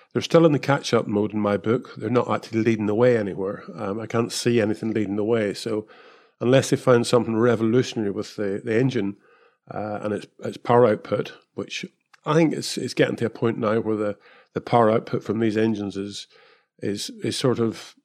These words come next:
leveling off a little bit. So I don't think there's any big advantages. So again, in that area, they're probably still playing catch up to people like Mercedes and maybe even Honda.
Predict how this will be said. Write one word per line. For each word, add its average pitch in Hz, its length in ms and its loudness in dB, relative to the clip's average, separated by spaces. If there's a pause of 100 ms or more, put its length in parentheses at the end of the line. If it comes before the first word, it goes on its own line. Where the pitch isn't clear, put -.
(1160)
leveling 113 440 4
off 120 240 2
a - 20 -10
little 117 220 2
bit. - 340 -6 (320)
So - 140 -2
I 117 40 2
don't 147 120 2
think 135 120 0
there's 120 100 2
any 120 160 2
big 127 260 0
advantages. 113 720 -4
So - 280 -8
again, 110 420 0
in 113 100 0
that 113 200 2
area, 117 420 0 (320)
they're 110 100 -4
probably 123 300 0
still - 280 0
playing 98 300 -2
catch - 320 -8
up 107 140 -6
to 113 100 -14
people 117 260 -6
like 104 160 -2
Mercedes 110 500 -4
and 107 100 -4
maybe 101 200 -2
even 92 180 -6
Honda. 120 380 -4